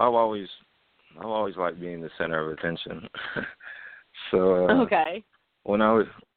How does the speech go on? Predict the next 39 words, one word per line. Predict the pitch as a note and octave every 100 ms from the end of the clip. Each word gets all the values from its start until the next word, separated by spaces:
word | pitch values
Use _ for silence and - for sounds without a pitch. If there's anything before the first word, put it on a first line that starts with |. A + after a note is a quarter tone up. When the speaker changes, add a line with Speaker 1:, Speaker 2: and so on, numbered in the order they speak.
| -
Speaker 1:
when | G2+ G#2
I | A2 A2+
was | G2+
younger, | G#2+ G#2+ G2 F#2
we | F#2+
used | G2 -
to | F#2
make | F#2 F2
these | E2+ -
home | F#2 F#2
movies, | F#2 F2+ F2 E2+ - _ _ _ -
and | F2
I | E2+
always | D2+ F2 E2+ D#2+
wanted | D#2+ E2
to | D#2+
be, | D#2+ D#2+ D#2 _ _ _
I | E2+
always | D#2 D#2
wanted | D#2+ D#2
to |
be | D#2
in | D#2
front | E2+ D#2+
of | D#2
the |
camera. | - E2 D#2+ D2+ _ _ _ _ _ _ _ _ _ _ - -
So, | F2+ D#2+ E2 E2 F#2 -
uh, | -
then, | - G#2+ A2+
Speaker 2:
Okay. | A2+ E4 _ _ _ _ _ _ _ _ _ _ _ _
Speaker 1:
then | G#2 G#2+
I |
went | G#2 G2+
out | F#2+
for | - E2+
a |
play | - G2 G2
in | F#2